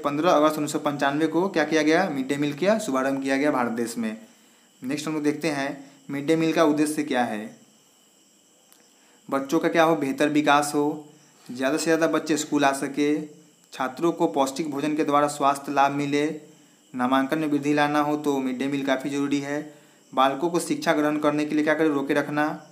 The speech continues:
नेक्स्ट है छठा आपका, बिना किसी भेदभाव के साथ भोजन करने से भातृत्व का भाव उत्पन्न होता है,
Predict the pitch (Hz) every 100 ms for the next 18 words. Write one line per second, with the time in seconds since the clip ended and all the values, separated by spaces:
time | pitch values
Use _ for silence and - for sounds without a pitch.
0 | _ _ _ _ 131 143 151 156 147 143
1 | 160 156 139 131 127 135 - - _ _
2 | _ 143 143 180 185 175 - 165 139 143
3 | 156 170 170 151 147 143 147 139 139 160
4 | 151 139 156 151 147 127 135 - - _
5 | _ - 123 135 147 143 165 160 147 143
6 | 151 143 - 151 143 143 151 147 156 196
7 | -